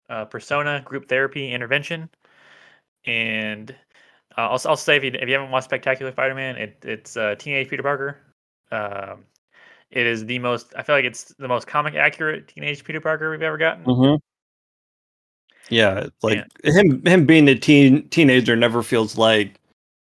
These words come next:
Speaker 2: a burden, like Ultimate Comics. You don't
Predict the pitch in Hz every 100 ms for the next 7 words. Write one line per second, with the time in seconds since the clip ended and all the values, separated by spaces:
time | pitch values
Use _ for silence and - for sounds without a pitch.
0 | _ - 113 107 107 107 101 101 101 101
1 | - 110 107 110 104 104 107 107 _ -
2 | 123 110 107 101 117 117 117 117